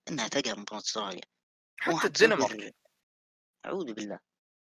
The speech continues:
Speaker 1: ال-، أستراليا تقهر أكثر لأنك خسرت، مو بتعادلت ولا شيء. أستراليا حرام، حرام منتخب زي أستراليا يروح دور ستاشر. منتخب مفلس يا رجل. والله ما عنده شيء. بإذن الله أنا أثق في الأرجنتين.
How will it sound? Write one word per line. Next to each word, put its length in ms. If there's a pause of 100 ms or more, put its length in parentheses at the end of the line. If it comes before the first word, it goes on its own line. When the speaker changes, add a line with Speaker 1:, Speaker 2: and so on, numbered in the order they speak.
Speaker 1:
ال-، 160
أستراليا 460
تقهر 320
أكثر 260
لأنك 340
خسرت، 500
مو 200
بتعادلت 720
ولا 140
شيء. 240 (840)
أستراليا 640
حرام، 500
حرام 220
منتخب 300
زي 100
أستراليا 360
يروح 180
دور 180
ستاشر. 500 (680)
منتخب 220
مفلس 440
يا 120
رجل. 280 (640)
والله 240
ما 100
عنده 220
شيء. 240 (760)
بإذن 300
الله 540
أنا 160
أثق 200
في 60
الأرجنتين. 460